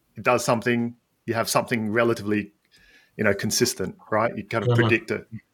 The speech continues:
Speaker 1: right? So it's
Speaker 2: Uh-huh.
Speaker 1: a process like a recipe, but it's just doing it much faster, right? So I think that's how I approached it, is using a combination of, combination of both, right?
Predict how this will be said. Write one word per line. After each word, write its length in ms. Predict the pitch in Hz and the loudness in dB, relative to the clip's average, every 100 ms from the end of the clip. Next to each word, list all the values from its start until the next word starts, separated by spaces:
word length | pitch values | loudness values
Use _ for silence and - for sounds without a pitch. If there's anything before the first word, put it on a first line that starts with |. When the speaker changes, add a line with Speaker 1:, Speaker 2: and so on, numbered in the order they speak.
| 117 - _ | -20 -20 _
Speaker 1:
right? 320 | 117 123 160 - _ - _ _ | 2 4 2 -4 _ -20 _ _
So 180 | - 127 | 0 2
it's 220 | 120 113 | 4 4
Speaker 2:
Uh-huh. 100 | 120 | 2
Speaker 1:
a 40 | 127 | 4
process 400 | 139 135 123 117 | 2 4 2 2
like 80 | 110 | 0
a 20 | |
recipe, 480 | 120 117 120 127 117 | 0 0 0 2 2
but 160 | 113 110 | 2 0
it's 80 | 107 | 2
just 200 | 110 - | -2 0
doing 240 | 107 104 | -2 0
it 100 | 104 - _ _ _ _ - - - | -2 -6 _ _ _ _ -20 -20 0
much 220 | 107 - | 0 0
faster, 520 | - 101 - - 95 - _ _ - | 0 0 -2 -6 -12 -16 _ _ 0
right? 280 | 107 131 - _ - - | 2 2 -2 _ -20 -12
So 140 | - 139 | 2 4
I 100 | 127 | 6
think 300 | 147 139 - _ - - | 4 2 -2 _ -6 -2
that's 380 | 120 - - - - - _ _ _ | 0 -2 -8 -10 -18 -20 _ _ _
how 180 | - 120 | 0 2
I 160 | 123 135 | 4 2
approached 380 | 131 135 135 202 | 2 2 2 0
it, 160 | 175 | 0
is 120 | 110 110 | 0 -2
using 200 | 110 104 | -2 -2
a 60 | |
combination 560 | - 113 110 104 - 107 | -2 0 2 2 0 -2
of, 300 | 98 95 - _ - - | -2 -6 -20 _ -20 -8
combination 480 | - 107 104 101 104 | -2 2 2 2 0
of 120 | 92 | 0
both, 420 | 104 95 87 - - _ - | 4 4 2 -8 -20 _ -10
right? 260 | 101 127 | -4 -4